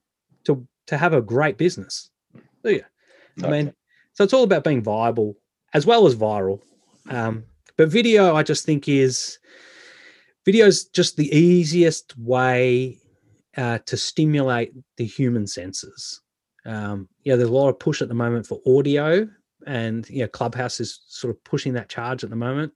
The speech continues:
Speaker 1: Podcasts, I think, are great because you're getting closer to the person. So, you know, podcasts are more intimate.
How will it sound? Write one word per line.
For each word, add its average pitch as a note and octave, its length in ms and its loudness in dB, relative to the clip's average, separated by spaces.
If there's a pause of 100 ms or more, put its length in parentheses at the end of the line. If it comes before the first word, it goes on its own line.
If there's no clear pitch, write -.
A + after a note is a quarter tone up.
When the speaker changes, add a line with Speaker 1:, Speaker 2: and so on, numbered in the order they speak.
(480)
Speaker 1:
Podcasts, C#3 500 -4
I B2 60 -6
think, C3 180 -6
are A#2 40 -12
great B2+ 460 -4 (800)
because C3+ 260 -4
you're C3 80 -4
getting C3+ 300 -2
closer C3 520 -2
to C3 140 -8
the A#2+ 80 -4
person. C3+ 480 -2
So, C3+ 160 -4
you A2 180 -4
know, B2+ 180 -6
podcasts B2+ 480 -6
are B2 40 -2
more A#2 300 -4
intimate. E3 460 -4